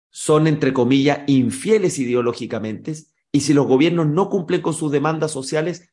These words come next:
rápidamente le quitan el apoyo. La mejor expresión, como hablábamos anteriormente, Marcela,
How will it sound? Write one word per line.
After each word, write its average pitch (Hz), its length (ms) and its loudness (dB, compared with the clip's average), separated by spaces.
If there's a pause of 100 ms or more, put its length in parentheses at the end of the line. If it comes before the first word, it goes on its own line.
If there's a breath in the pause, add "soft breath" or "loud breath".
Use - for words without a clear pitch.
(100)
rápidamente 151 960 0
le 131 160 -4
quitan 131 300 -4
el 117 80 -4
apoyo. 95 460 -10
La 113 140 0
mejor 135 300 2
expresión, 196 600 0 (280)
como 120 400 -2
hablábamos 123 600 -2
anteriormente, 127 680 -2
Marcela, 185 520 -6